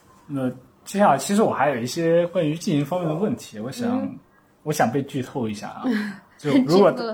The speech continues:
Speaker 1: 如果大家不想听，其实可以跳过，但是我是想知道的。
Speaker 2: 嗯。
Speaker 1: 那其实我一直想知道，为什么波吉是个那么小的小孩儿，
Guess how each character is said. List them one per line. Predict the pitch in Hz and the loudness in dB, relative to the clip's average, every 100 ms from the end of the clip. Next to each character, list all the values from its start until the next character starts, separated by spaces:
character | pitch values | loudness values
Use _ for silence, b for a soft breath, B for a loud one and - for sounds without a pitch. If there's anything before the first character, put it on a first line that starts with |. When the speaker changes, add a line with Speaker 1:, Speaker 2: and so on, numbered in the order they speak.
| 220 | -6
Speaker 1:
如 | 156 | -4
果 | |
大 | 151 160 | 2 2
家 | |
不 | 160 | 2
想 | 151 123 | -4 -10
听， | - 131 | -16 -20
其 | 123 | -14
实 | 139 - | -14 -8
可 | 147 | -6
以 | |
跳 | - 135 | -6 -8
过， | 107 117 104 | -14 -16 -14
但 | 139 | -14
是 | - - | -14 -16
我 | 143 117 110 | -14 -12 -12
是 | - 175 | -10 -8
想 | 120 104 | -8 -10
知 | 110 | -10
道 | 113 104 | -10 -10
的。 | - b - | -16 b -14
Speaker 2:
嗯。 | 220 208 208 | -10 -10 -10
Speaker 1:
那 | 185 190 _ b - | -12 -12 _ b -14
其 | 202 | -6
实 | |
我 | 208 147 | -2 -2
一 | |
直 | 185 190 | -4 -6
想 | 151 | -6
知 | 120 | -4
道， | 156 | -2
为 | 180 185 | -2 -2
什 | |
么 | 135 - | -6 -8
波 | 170 208 | -4 -2
吉 | 185 147 | -2 -6
是 | 156 | -8
个 | 143 | -8
那 | 151 | -4
么 | 202 190 | -4 -4
小 | - 120 107 | -4 -4 -6
的 | 113 | -8
小 | - 101 | -14 -16
孩 | - 104 | -14 -14
儿， | 107 | -14